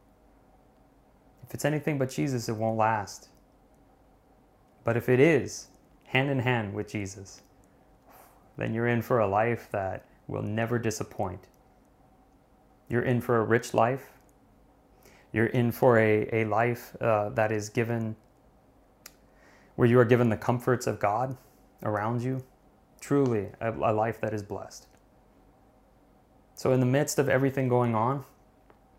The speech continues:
okay, you may say, "I can't, I, I can't be dependent on, like,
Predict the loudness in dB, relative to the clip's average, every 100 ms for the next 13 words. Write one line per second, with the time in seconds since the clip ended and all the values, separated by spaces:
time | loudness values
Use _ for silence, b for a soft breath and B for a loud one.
0 | _ -14 -4 2 2 4 2 2 2 2
1 | 0 B B B B -4 0 2 2 0
2 | 0 -2 -2 -2 0 -2 -4 -4 -2 -2
3 | -4 -6 -2 -2